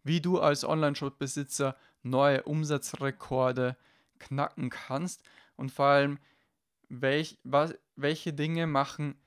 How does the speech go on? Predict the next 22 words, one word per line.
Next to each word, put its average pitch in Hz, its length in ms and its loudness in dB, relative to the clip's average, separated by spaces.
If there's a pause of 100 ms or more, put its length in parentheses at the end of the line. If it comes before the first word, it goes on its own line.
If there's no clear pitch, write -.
(920)
profitabel 151 640 0
wachsende 139 380 0
E-Commerce-Unternehmen 139 960 -4
anders 135 500 -2 (1200)
als 117 340 2
die 147 140 -2
Unternehmen, 135 460 0
die 131 140 -8
eben 143 200 -2
nicht - 400 -4
profitabel 120 640 -2
wachsen. 104 460 -4 (560)
Und 143 260 -2
ja, 175 120 6
ich - 160 -2
werde 151 180 4
jetzt - 500 -4
zum 143 200 -6
ersten 151 520 0
Mal 143 380 -2 (300)
den 127 160 -2
Titel, 202 500 -6